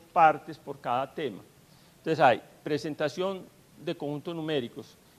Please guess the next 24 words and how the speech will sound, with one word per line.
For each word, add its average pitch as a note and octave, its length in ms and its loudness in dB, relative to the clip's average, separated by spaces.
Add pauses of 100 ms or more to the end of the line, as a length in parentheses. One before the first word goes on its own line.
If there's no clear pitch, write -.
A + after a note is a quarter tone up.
Entonces, C#3 360 -4
ese, D#3+ 580 -4
ese D#3 220 -8
tema, D#3 240 -10
por D3 160 -8
ejemplo, C3 260 -8
se C#3 100 -8
desarrolló, C3 720 -6
se C#3 160 -10
desarrolló B2 580 -6
en C#3+ 100 -4
Articulate D#3 680 -2 (640)
y G3+ 320 6 (420)
tiene, E3+ 500 4 (400)
a D#3 120 2
medida D#3 420 0
que D3 140 -8
se D3+ 120 -6
avanza E3+ 540 -2 (240)
en F#3 200 -8
el F3+ 120 -10
contenido F3+ 840 -8 (840)
del E3+ 220 -2
tema, D#3 400 0